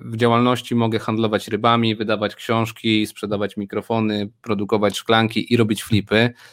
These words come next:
Jeżeli coś z tym moim flipem pójdzie nie tak, to cały mój biznes pada.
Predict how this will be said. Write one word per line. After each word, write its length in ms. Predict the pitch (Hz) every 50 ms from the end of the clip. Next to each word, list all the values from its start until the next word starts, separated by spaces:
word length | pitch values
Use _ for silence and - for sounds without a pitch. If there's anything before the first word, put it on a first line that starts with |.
| _ _ _ -
Jeżeli 280 | - 104 110 120 120 117
coś 180 | - 131 123
z 40 | -
tym 120 | - 123
moim 180 | 120 120 113 110
flipem 300 | - 123 120 120 120 110
pójdzie 260 | 120 120 113 113 110
nie 100 | 110 107
tak, 180 | - 113 110 -
to 100 | - 107
cały 320 | - 131 127 131 123 117
mój 160 | 110 107 104
biznes 340 | 101 107 104 104 104 95 -
pada. 460 | - - 95 92 90 95 107 120 123